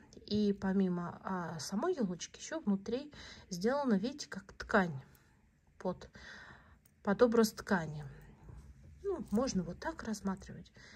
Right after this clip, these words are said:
А, тоже замочек рабочий, всё хорошо. Я не знаю, где тут конец. Вот он. Он, он тоже у нас не маркированный.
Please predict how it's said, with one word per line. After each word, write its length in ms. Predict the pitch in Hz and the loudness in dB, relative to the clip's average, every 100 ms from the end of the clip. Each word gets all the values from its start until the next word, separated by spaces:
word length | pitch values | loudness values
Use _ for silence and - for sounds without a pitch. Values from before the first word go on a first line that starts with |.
| - - - _ _ _ | -20 -20 -20 _ _ _
А, 220 | - 180 180 | -8 -6 -6
тоже 340 | - 208 202 185 | 2 4 4 2
замочек 500 | 190 190 190 - 208 | 4 4 4 0 -2
рабочий, 580 | 208 208 339 - 320 302 | -2 0 -2 -2 -6 -10
всё 200 | - 196 | -6 -6
хорошо. 640 | - 180 185 - 285 294 - - - _ _ - | -4 -6 -6 -6 -8 -8 -14 -20 -20 _ _ -12
Я 100 | 180 | -8
не 140 | 175 170 | -6 -8
знаю, 240 | - - | -10 -12
где 120 | - | -14
тут 120 | - - | -18 -14
конец. 460 | - 233 320 320 - - _ - - - - - | -8 -6 -6 -8 -16 -20 _ -18 -18 -18 -20 -10
Вот 200 | 175 - | -10 -10
он. 60 | - - - - _ _ - - _ _ - - _ _ - - - - - - - - - - _ _ - | -18 -20 -20 -20 _ _ -20 -20 _ _ -20 -20 _ _ -20 -20 -20 -20 -20 -20 -20 -20 -20 -20 _ _ 2
Он, 180 | 220 | 4
он 80 | 185 | 4
тоже 340 | 180 208 185 180 | 2 0 0 0
у 40 | |
нас 280 | 170 175 - | -4 -4 2
не 140 | 226 | 6
маркированный. 800 | 196 185 - 254 339 339 320 320 | 6 4 0 2 2 2 -2 -6